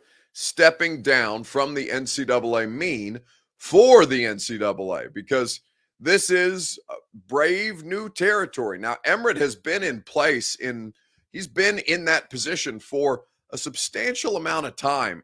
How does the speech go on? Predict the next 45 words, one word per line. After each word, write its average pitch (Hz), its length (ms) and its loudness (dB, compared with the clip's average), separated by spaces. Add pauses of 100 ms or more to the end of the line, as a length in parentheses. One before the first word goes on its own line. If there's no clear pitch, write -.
at 113 240 -6
this 101 200 -6
point. 80 380 -14
And 139 260 0 (400)
it 165 140 4
is 175 220 0
fair 202 360 0
to 170 140 -4
wonder, 151 500 0
you 139 120 -10
know, 110 280 -4 (200)
what 160 440 0
the 160 380 -6
reimagined 160 960 -2
governance 131 640 0
will 127 280 -2
look 220 300 -4
like 110 380 -4 (380)
in 165 140 -2
his 160 340 -2
absence, 151 680 0
or 131 260 0
will 143 580 2
it 123 240 -6
be 113 280 -6
this 107 240 -8
kind 127 320 -4
of 98 100 -16
toxic 127 500 -8
cycle 127 520 -6
where 98 260 -8 (320)
they 107 120 -4
just 110 280 -8
end 113 220 -4
up 110 240 -4
promoting 127 600 0
one 127 160 -2
of 117 160 -2
Mark 120 320 -4
Emmert's 120 340 -6
cronies 151 540 -4
from 131 220 -4
within? 131 520 -2
And 101 100 -6
again, 117 360 -2